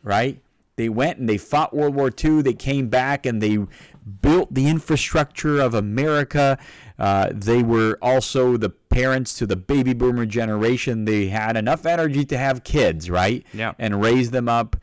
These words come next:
Speaker 1: Um, you know, they, they then fought Korean War, Vietnam, Vietnam War. Everything they, that they did to grow our economy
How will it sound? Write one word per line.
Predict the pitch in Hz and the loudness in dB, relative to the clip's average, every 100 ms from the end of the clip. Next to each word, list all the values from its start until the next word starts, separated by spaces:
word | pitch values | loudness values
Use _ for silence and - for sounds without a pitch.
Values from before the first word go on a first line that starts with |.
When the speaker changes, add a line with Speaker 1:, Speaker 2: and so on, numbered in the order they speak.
| - - _ | -10 -20 _
Speaker 1:
Um, | - 104 98 92 90 101 - _ _ | -4 -2 0 -2 -8 -12 -18 _ _
you | 107 | -6
know, | 98 | -4
they, | 90 107 107 104 | -2 0 0 0
they | 107 107 | 0 0
then | 107 107 | 0 -2
fought | 90 - 120 - | -4 -4 -4 -4
Korean | - 107 139 143 139 | -4 0 0 0 0
War, | 131 135 131 | 2 2 2
Vietnam, | 107 120 - 131 127 - | 2 -2 -2 -6 -6 -8
Vietnam | 117 117 127 127 123 123 | -4 -2 0 0 0 0
War. | 117 120 117 110 104 95 _ _ _ _ - - | 0 0 2 2 0 -6 _ _ _ _ -20 -2
Everything | 127 147 160 165 147 | 0 2 2 2 2
they, | 127 113 _ | 2 0 _
that | 110 123 | -4 0
they | 107 | -2
did | 95 120 135 | 0 0 0
to | - | -4
grow | 107 98 110 139 | -6 0 2 4
our | 127 123 | 4 2
economy | - 107 - - 107 123 127 131 131 127 | 0 -4 -2 0 0 0 0 0 -2 -4